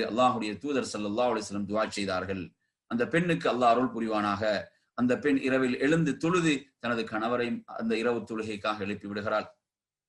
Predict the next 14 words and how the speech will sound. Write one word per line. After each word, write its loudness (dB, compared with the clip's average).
எனவே 2
நறுமை 2
சகோதரர்களே, 0
இது 4
நாம் 4
இதிலே 2
பார்க்கக்கூடிய 0
அல்லாஹுடைய 4
தூதர் -2
ஸல்லல்லாஹு 2
அலைஹி 2
வஸல்லம் -4
அவர்களுடைய 0
பிரார்த்தனை 4